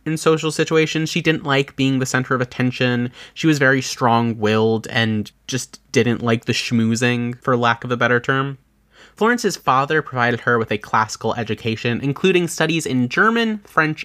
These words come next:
and Italian. From a very young age, Florence was active in philanthropy. She would minister to the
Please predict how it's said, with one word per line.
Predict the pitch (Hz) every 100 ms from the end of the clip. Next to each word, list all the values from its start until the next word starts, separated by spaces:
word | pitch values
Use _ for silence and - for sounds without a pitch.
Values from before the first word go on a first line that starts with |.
| -
and | 135 131 127
Italian. | 123 - 107 98 82 - - 131 - - - _
From | - 269
a | 285
very | 262 311 330
young | 196 180 165
age, | 143 139 143
Florence | - 180 190 190
was | 175 -
active | 139 175 - 185 175 -
in | 185 196 -
philanthropy. | - 359 392 165 - 92 -
She | -
would | 170
minister | 165 170 - -
to | -
the | 127